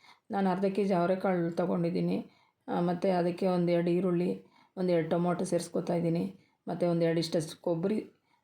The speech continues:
ಮ-, ಬೆಳ್ಳುಳ್ಳಿ, ಒಂದ್-, ಒಂದು ಬೆಳ್ಳುಳ್ಳಿ, ಮತ್ತು ಒಂಚೂರು ಕಡಲೆಪಪ್ಪು ಹಾಕ್ಕೊತಾ ಇದ್ದೀನಿ. ಆನಂತರ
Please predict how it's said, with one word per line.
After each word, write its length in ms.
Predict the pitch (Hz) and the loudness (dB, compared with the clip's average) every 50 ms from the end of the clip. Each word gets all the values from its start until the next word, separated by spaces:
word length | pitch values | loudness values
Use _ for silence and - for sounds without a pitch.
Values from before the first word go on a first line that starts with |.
| _ - 196 | _ -8 -4
ಮ-, 160 | 175 165 160 | -2 -2 0
ಬೆಳ್ಳುಳ್ಳಿ, 500 | 160 170 170 175 185 196 185 180 175 170 | 2 2 2 4 4 2 2 2 2 0
ಒಂದ್-, 440 | - - - 190 180 - 233 214 - - 302 | -2 -4 -4 -4 -4 -4 -4 -8 -10 -8 -4
ಒಂದು 260 | 233 165 175 185 170 | -2 -2 -2 0 0
ಬೆಳ್ಳುಳ್ಳಿ, 600 | 170 170 170 180 180 170 165 196 - - - _ _ _ _ _ _ _ - | 0 0 2 2 0 0 0 0 -2 -6 -8 _ _ _ _ _ _ _ -10
ಮತ್ತು 180 | 180 175 - 180 | -6 -2 -2 0
ಒಂಚೂರು 300 | 175 170 170 - 170 170 | 0 0 -2 -2 -4 -4
ಕಡಲೆಪಪ್ಪು 600 | - 170 160 185 - 180 175 - 185 185 - 175 | -4 -4 -4 -2 -2 -2 -2 -2 -4 -4 -4 -4
ಹಾಕ್ಕೊತಾ 300 | 160 160 - - - 180 | -4 -4 -6 -4 -2 -2
ಇದ್ದೀನಿ. 320 | 170 165 175 165 170 190 202 - - _ _ _ _ _ _ _ _ - | -2 0 0 -2 -2 -4 -6 -8 -14 _ _ _ _ _ _ _ _ -6
ಆನಂತರ 400 | 196 175 175 170 170 175 196 | -4 -2 0 -2 -2 0 0